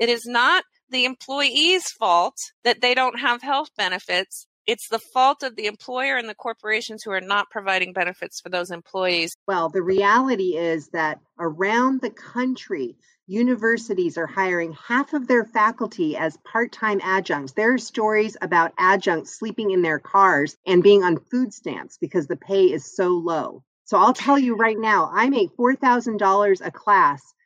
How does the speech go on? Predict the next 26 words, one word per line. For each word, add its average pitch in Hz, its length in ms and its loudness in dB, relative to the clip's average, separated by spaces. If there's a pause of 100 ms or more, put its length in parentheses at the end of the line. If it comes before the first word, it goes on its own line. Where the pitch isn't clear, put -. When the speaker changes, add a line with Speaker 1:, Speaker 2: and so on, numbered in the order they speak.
(160)
Speaker 2:
at 165 160 0
Western 190 320 -2
Oregon 170 420 -6
University 156 800 -8
for 160 160 -2
the 151 80 -10
quarter. 147 560 -8 (180)
So - 160 2
that's 214 240 4
for 196 300 4
almost 175 340 0
three 240 160 2
months 262 300 2
of 220 80 -8
work. 214 320 -2 (540)
So 196 180 4
it's 160 180 2
eight 202 220 4
thousand 247 340 2
dollars 247 400 4
over 180 220 0
the 185 80 0
course 185 500 0 (100)
of 156 300 -2 (180)
three 190 220 2
months, 196 500 -4